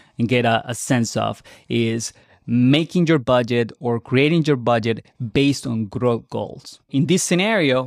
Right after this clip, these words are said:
very similar to what we were talking about or I was proposing on percentage of current revenue,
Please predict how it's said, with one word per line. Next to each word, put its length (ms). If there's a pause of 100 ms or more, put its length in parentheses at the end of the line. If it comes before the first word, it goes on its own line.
very 280
similar 400
to 100
what 140
we 100
were 140
talking 340
about 360
or 140
I 40
was 300
proposing 760
on 320
percentage 480
of 160
current 300
revenue, 420